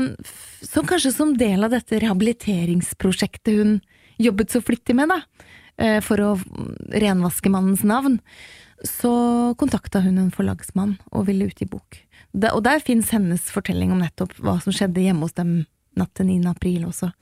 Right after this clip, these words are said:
Ja, hennes versjon av hele, hele urimeligheten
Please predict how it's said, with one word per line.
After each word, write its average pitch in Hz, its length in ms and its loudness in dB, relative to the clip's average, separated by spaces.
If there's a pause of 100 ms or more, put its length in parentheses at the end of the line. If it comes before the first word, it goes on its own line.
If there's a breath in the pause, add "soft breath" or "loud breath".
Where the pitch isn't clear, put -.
(140)
Ja, - 100 -2 (240)
hennes 190 320 0
versjon 196 380 0
av 196 100 0
hele, 190 400 0 (1000 loud breath)
hele 208 580 0
urimeligheten 233 920 2